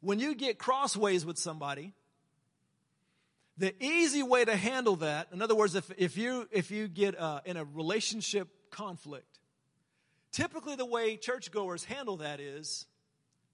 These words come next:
they avoid the person and then they go somewhere else.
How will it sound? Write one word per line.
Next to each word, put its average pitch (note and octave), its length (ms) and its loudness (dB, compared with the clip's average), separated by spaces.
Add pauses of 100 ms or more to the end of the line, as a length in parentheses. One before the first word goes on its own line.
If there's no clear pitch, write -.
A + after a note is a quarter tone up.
(920)
they F3+ 140 0
avoid A3 420 4
the A3+ 60 4
person F3+ 580 -4 (300)
and E3+ 80 -12
then F#3 60 -8
they E3+ 80 -2
go F3 120 -2
somewhere D#3 380 -8
else. - 340 -16